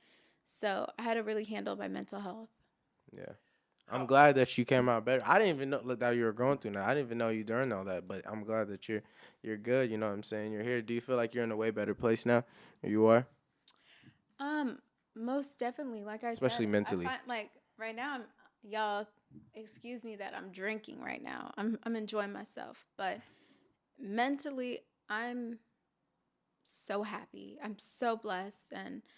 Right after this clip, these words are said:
Speaker 1: I, I could tell you, even from right now, comparing that to the beginning of the year, I was so lost. I was, I, like, and we're, we're always evolving. It was just really stressful to, for me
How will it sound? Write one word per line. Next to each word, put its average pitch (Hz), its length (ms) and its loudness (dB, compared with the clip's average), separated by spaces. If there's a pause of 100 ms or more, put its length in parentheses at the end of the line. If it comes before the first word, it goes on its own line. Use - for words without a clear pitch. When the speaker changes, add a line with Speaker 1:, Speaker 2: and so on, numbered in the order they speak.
(320)
Speaker 1:
I, 214 220 -4
I 220 140 -4
could 220 180 -10
tell 208 240 -6
you, 196 340 -8
even 226 500 -6 (280)
from 196 280 -6
right 202 200 -6
now, 196 460 -6 (720)
comparing 214 380 -8
that 196 280 -10
to 196 100 -10
the 196 60 -6
beginning 190 340 -12
of 202 80 -12
the 214 60 -12
year, 196 260 -8
I - 60 -8
was 214 160 -10
so 196 180 -8
lost. - 600 -16 (320)
I 202 120 -6
was, 226 160 -4 (100)
I, 214 160 -10
like, 214 240 -6
and 226 220 -8
we're, 262 160 -2
we're 254 220 -4
always 240 360 -4
evolving. 214 600 -8 (580)
It 262 120 0
was 277 120 -6
just 269 160 -8
really 226 220 -6
stressful 220 500 -8
to, - 180 -14 (120)
for 220 100 -6
me 208 300 -10